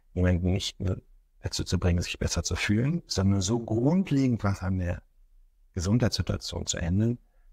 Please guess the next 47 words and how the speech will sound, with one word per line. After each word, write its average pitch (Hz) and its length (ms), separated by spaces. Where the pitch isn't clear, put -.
dass - 120
wir 82 80
wahrscheinlich 85 380
in 80 80
der 76 80
Lage 78 340
sind, 78 380
wenigstens 95 600
die 85 120
Gesundheitsspanne, 78 840
wie 87 80
lange 82 220
bin 82 120
ich - 160
gesund, 85 640
im 78 160
Leben 71 280
auszudehnen. 76 720
Aber 87 160
ich - 120
habe - 120
begonnen, 82 280
mich 80 160
sehr 95 420
für - 220
Langlebigkeitsmedizin 98 1300
zu - 140
interessieren. - 800
Ich - 80
glaube, 85 260
wir 92 80
können - 240
auch - 240
ein - 160
bisschen - 380
die 87 60
Lebensspanne 87 920
ausdehnen. 82 380
Das 156 160
ist 131 80
eigentlich - 200
nicht - 180
mal 92 60
das 87 220
Wichtigste. - 460
Wichtig 107 260
ist, - 220